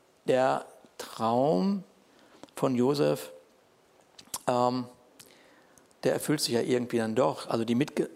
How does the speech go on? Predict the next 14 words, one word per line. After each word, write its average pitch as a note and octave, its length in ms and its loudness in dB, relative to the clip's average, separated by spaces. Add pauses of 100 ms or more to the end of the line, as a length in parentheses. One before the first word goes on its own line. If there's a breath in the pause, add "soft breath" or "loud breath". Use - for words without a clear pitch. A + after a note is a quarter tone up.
Mitgefangenen D#3+ 680 0
brauchten D#3+ 440 0
jemanden, D#3 320 0
der D3 120 2
einen D3 200 -2
Traum D3 360 0
au-, D#3 160 -2
in-, E3 280 -2
interpretiert. D3+ 680 -2
Der A#2+ 80 -2
Pharao D3 560 0
braucht D3+ 360 -6
jemanden. D3+ 520 -6 (920 loud breath)
So. C#3+ 460 0